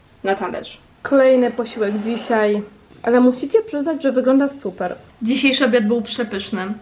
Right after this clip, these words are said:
i chyba będę musiała się z wami podzielić przepisem. Także no,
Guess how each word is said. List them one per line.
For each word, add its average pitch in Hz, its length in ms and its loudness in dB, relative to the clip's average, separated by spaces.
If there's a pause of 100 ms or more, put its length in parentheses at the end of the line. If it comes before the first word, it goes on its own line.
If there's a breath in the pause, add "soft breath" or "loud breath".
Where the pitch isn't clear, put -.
(380 loud breath)
i 202 220 -2
chyba 208 240 -4
będę 220 360 2
musiała 220 360 -2
się 220 120 -6
z 214 40 -6
wami 208 200 0
podzielić 208 340 -2
przepisem. - 600 -10 (360)
Także 220 500 -4 (1500 loud breath)
no, 339 160 -4